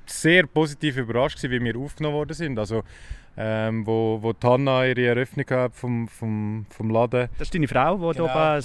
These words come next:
Speaker 1: ja,
Speaker 2: äh, ein
Speaker 1: so
Speaker 2: Kaffee
Speaker 1: genau.
Speaker 2: hat, ja?
Speaker 1: Jawohl, genau. Äh, wo sie die Eröffnung gehabt hat, sind, äh, so viele Leute gekommen eigentlich vom Dorf, dass wir fast keinen Platz mehr hatten oder auch vom Tal in dem Sinn. Und, äh, ja, hat dort schon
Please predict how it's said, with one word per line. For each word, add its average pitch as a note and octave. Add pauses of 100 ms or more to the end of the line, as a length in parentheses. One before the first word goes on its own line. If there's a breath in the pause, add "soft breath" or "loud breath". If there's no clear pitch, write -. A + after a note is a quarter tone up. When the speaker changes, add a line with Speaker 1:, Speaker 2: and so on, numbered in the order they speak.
Speaker 1:
ja, C#3+
Speaker 2:
äh, -
ein C3+
Speaker 1:
so -
Speaker 2:
Kaffee E3
Speaker 1:
genau. G#3
Speaker 2:
hat, -
ja? -
Speaker 1:
Jawohl, G#2+
genau. G#2
Äh, A2
wo A2+
sie D3
die -
Eröffnung C#3+
gehabt C3+
hat, -
sind, B2
äh, A#2
so C3
viele B2+
Leute A#2+
gekommen A#2+
eigentlich B2
vom B2+
Dorf, A2+
dass A2
wir A2+ (720 loud breath)
fast B2+
keinen A#2+
Platz -
mehr D3+
hatten C#3+
oder A#2
auch A#2
vom B2+
Tal B2+
in B2+
dem B2+
Sinn. C3+
Und, A#2
äh, G#2
ja, C3
hat A2+
dort B2+
schon C#3